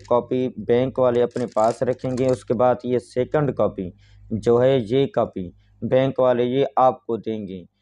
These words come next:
फिर ये कॉपी आपको स्कैन करके अपने पास भी रखनी है और ये कॉपी आपको संभाल के अपने पास भी रखनी है। इसके ऊपर जो है बैंक वाले आपका जो है वो अपना स्टैंप भी लगाएंगे। ठीक है सर,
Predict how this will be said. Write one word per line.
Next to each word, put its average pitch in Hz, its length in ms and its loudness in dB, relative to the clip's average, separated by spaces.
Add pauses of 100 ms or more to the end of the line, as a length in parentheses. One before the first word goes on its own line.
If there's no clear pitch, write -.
(280)
फिर 143 100 2
ये 135 360 0
कॉपी 151 460 0
आपको 143 320 -2 (120)
स्कैन 156 400 -2
करके 139 500 0
अपने 127 340 0
पास 120 400 0
भी 127 100 -2
रखनी 147 440 0
है 147 60 -2 (120)
और 127 140 2
ये 110 260 0
कॉपी 131 380 -2
आपको 120 380 0
संभाल 127 460 0
के 123 120 -2
अपने 127 200 0
पास 117 360 0
भी 123 80 -2
रखनी 139 320 -4
है। 147 100 -6 (400)
इसके 156 400 0
ऊपर 147 340 2
जो 120 160 2
है 113 60 4
बैंक 123 380 -2
वाले 127 360 0 (380)
आपका 123 600 2 (160)
जो 127 200 0
है 120 100 2
वो 127 340 0 (640)
अपना 123 320 0
स्टैंप 147 480 0
भी 127 100 0
लगाएंगे। 95 480 0
ठीक 151 240 -2
है 160 60 2
सर, 92 300 -2